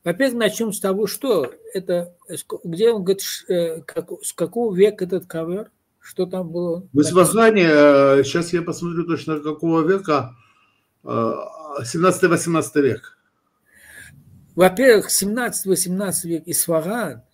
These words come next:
Speaker 1: э, где, э, этот армянин увидел этот ковёр, это, э, э, это научное открытие.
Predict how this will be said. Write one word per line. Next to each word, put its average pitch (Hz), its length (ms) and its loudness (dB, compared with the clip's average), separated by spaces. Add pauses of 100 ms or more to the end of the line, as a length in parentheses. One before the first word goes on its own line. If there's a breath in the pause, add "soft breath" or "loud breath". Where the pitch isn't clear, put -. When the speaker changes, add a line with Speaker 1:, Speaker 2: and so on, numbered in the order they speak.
(520)
Speaker 1:
э, 180 180 -10
где, 165 300 2
э, 196 200 -2 (440)
этот 147 340 -6
армянин 165 580 -2 (160)
увидел 147 500 -6
этот 123 280 -8
ковёр, 135 540 -4 (420)
это, 175 200 0
э, 185 100 0
э, 156 800 -6
это 185 220 -2
научное 170 580 -2
открытие. 135 600 -8